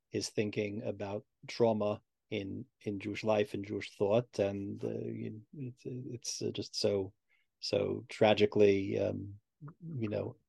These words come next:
uh, relevant, uh, and, and pertinent and, and immediate for us. Again, that, uh, together with all of the essays in that issue have been made open access because of their unfortunate timeliness. At the end of the essay,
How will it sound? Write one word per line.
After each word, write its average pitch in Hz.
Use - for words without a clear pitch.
uh, 160
relevant, 123
uh, 104
and, 104
and 104
pertinent 104
and, 101
and 107
immediate 110
for 107
us. -
Again, 120
that, 117
uh, 143
together 127
with 123
all 156
of 160
the 123
essays 104
in 107
that 131
issue 101
have 104
been 101
made 104
open 107
access 101
because 104
of 95
their 98
unfortunate 104
timeliness. 117
At 113
the 127
end 214
of 196
the 127
essay, 104